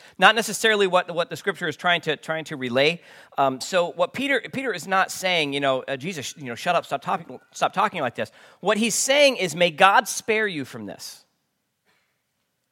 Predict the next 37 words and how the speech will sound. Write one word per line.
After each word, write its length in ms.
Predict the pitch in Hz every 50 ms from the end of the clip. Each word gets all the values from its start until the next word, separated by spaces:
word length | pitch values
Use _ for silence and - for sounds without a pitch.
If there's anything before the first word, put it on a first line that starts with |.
| _ _ _ _ _ _ _ _ _ _ _ _ _ _ _ _ _ _ _ _ _ _ _ _ _ _ _ _ _ _ _ _ _ _ _
It's, 160 | - 147 - -
it's, 200 | 175 151 - -
it's 160 | - 185 - -
slightly 540 | - - - 220 214 262 262 254 285 262
different. 480 | 196 214 220 - - 151 143 - - _ _ _ _ _ _ _ _ _ _ _ _ _ _ _ _ _ _ _ _ _ _ _ _ _ _ _ _ _ _ _ _ _ _ _ _ _ _ -
Jesus 360 | 123 180 226 233 240 - 240
is 100 | 214 -
saying, 280 | - 202 185 190 180 -
"I'm 140 | 165 160 156
gonna, 140 | 160 151 160
uh, 180 | - 156 147 -
I'm 140 | 147 147 131
gonna 160 | 139 131 123
suffer 380 | - - - 233 226 247 247
this, 220 | 202 220 226 202 - -
I'm 120 | 147 147
gonna 200 | 135 135 131 123
die, 400 | 117 165 175 180 180 185 196 190
but 160 | 156 135 143
it's 100 | 127 -
okay, 300 | 139 127 - - 196 202
I'm 80 | 202 185
gonna 80 | 160
be 120 | 131 139 135
raised 260 | 143 165 185 190 165
in 60 | 190
the 60 | 180
third 260 | 156 - 202 190 180 160
day." 140 | 180 185
And 80 | 175 139
Peter 220 | - 175 196 185
says, 200 | 160 - 165 139
"No, 140 | 156 175 208
no, 80 | 233 247
no, 100 | 262 269
no, 160 | 262 269 262
no. 280 | 262 262 240 180 165